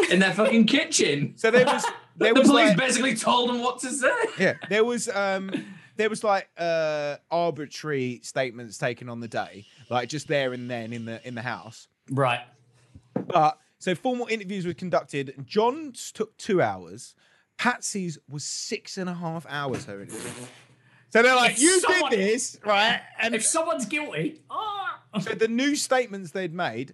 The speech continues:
Speaker 2: so the statements they'd made after five months of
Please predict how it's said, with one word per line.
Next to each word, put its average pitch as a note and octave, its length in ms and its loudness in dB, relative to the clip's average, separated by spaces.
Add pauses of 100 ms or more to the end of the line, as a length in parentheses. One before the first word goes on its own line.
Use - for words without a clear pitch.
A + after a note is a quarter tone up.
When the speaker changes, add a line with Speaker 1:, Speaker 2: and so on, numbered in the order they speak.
Speaker 2:
so F#3+ 180 -2
the E3+ 160 -2
statements A#3 560 -4
they'd G#3 240 -2
made C#3+ 440 -2 (500)
after D3+ 240 2
five G#3+ 460 0
months F3 260 -10
of D3 180 -14